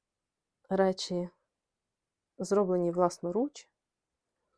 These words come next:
дизайнерські речі, як це все гарно і цікаво комбінувати,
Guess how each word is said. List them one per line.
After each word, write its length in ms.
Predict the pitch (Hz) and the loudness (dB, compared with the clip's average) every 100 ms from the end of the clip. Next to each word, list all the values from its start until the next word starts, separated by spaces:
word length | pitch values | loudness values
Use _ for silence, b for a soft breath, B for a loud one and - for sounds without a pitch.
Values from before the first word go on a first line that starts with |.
| _ - - _ _ _ _ _ _ | _ -20 -20 _ _ _ _ _ _
дизайнерські 840 | 175 170 247 262 247 - - 220 | -6 2 2 4 0 -4 -6 -4
речі, 560 | 214 208 202 - 196 190 - _ _ _ _ _ _ _ _ _ - | -2 -2 -4 -8 -12 -12 -18 _ _ _ _ _ _ _ _ _ -8
як 300 | 185 185 - | -4 -4 -4
це 120 | 180 | -10
все 260 | - 185 175 _ | -6 -6 -6 _
гарно 440 | 180 190 185 180 208 185 | 0 0 0 -4 -4 -4
і 400 | 180 175 175 180 _ _ _ b b b b b b | -2 -2 -4 -8 _ _ _ b b b b b b
цікаво 420 | - - 190 175 175 | -14 -4 -2 0 -2
комбінувати, 840 | 180 180 185 214 277 - 226 | -4 -4 -2 4 4 4 -2